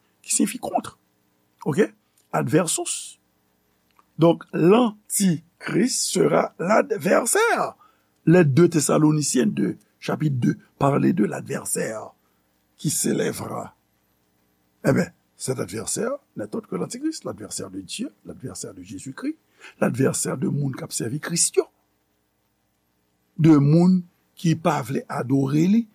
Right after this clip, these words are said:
ni ki pa vle adore l'image de la bête. D'après Apocalypse treize.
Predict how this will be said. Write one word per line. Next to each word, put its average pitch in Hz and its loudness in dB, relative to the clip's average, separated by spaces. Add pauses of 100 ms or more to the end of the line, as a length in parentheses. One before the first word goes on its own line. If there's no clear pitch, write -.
(160)
ni 156 4
ki - -8
pa - 0
vle 190 -2
adore 135 -6
l'image 139 -8
de 175 -6
la 190 -2
bête. - -10 (880)
D'après 131 -6
Apocalypse 113 -8
treize. 226 -4